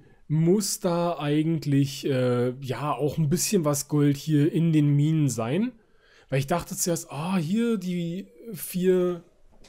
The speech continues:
die vier Lager, die vier Goldlager, aber das, denke ich, ist dann wirklich hier mit den Minen noch machbar. Obwohl, wenn ich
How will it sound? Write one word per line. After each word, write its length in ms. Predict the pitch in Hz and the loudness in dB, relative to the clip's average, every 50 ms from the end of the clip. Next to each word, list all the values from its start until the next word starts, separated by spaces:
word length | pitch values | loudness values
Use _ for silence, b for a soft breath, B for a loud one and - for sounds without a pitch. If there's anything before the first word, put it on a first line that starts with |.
| b b b b b b b b b - - - - - - | b b b b b b b b b -20 -20 -20 -18 -12 -8
die 80 | 156 | -8
vier 240 | 139 - - 180 147 | -6 0 2 2 2
Lager, 440 | 123 110 107 117 151 180 208 220 208 | 2 0 -2 -2 -2 0 0 0 -2
die 100 | 175 147 | -2 -4
vier 180 | - - 151 | -2 -2 -2
Goldlager, 800 | 123 120 117 127 156 151 196 190 190 196 196 202 202 196 - - | 0 0 0 0 0 -2 -2 -2 0 0 0 -2 -2 -4 -4 -4
aber 680 | 143 139 143 151 151 170 170 175 170 175 190 - - _ _ _ _ _ _ | -2 -2 -2 0 0 0 0 2 0 -2 -4 -8 -14 _ _ _ _ _ _
das, 600 | - 139 143 139 139 - - - - - _ _ _ _ _ _ _ _ _ _ _ _ _ _ _ _ _ _ - | -2 0 0 0 0 0 -2 -2 -4 -8 _ _ _ _ _ _ _ _ _ _ _ _ _ _ _ _ _ _ -2
denke 260 | - 147 151 170 160 180 | 0 0 0 0 -2 -6
ich, 100 | 156 196 | -6 -4
ist 200 | 196 165 - - | -4 -2 -2 0
dann 160 | 165 143 131 | 0 0 -2
wirklich 280 | 156 - - 185 160 | -4 -6 -6 -6 -6
hier 460 | 139 - 170 170 165 165 165 160 170 165 | -4 -2 0 0 2 2 0 -2 -2 -4
mit 180 | 151 156 143 | -6 -4 -2
den 160 | 160 147 143 | 0 0 2
Minen 300 | 151 185 220 220 190 135 | 2 2 0 0 0 0
noch 220 | 117 113 113 - - | -2 -2 -4 -4 -6
machbar. 560 | 120 117 113 - - 143 156 190 214 b b b b b b b b b b b b b _ _ _ _ _ _ _ _ _ _ _ _ _ _ _ _ - - - - - - - - - - | -6 -8 -8 -6 -6 -4 -4 -4 -6 b b b b b b b b b b b b b _ _ _ _ _ _ _ _ _ _ _ _ _ _ _ _ -20 -20 -20 -20 -20 -20 -20 -20 -20 -20
Obwohl, 580 | - - 113 110 - 160 160 151 120 123 147 139 | -16 -16 -16 -12 -8 -6 -4 -4 -4 -4 -4 -4
wenn 120 | 120 117 | -6 -6
ich 240 | 131 135 - - - | -8 -8 -10 -16 -20